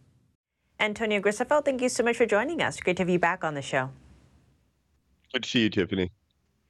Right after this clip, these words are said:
Speaker 1: We saw President Biden visit Israel in a show of support. At the same time, Russia's Putin was visiting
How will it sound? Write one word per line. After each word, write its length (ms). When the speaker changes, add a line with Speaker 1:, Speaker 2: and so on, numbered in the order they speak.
Speaker 1:
We 80
saw 220
President 560
Biden 380
visit 340
Israel 540
in 100
a 80
show 240
of 100
support. 600
At 100
the 80
same 300
time, 260
Russia's 500
Putin 580
was 360
visiting 560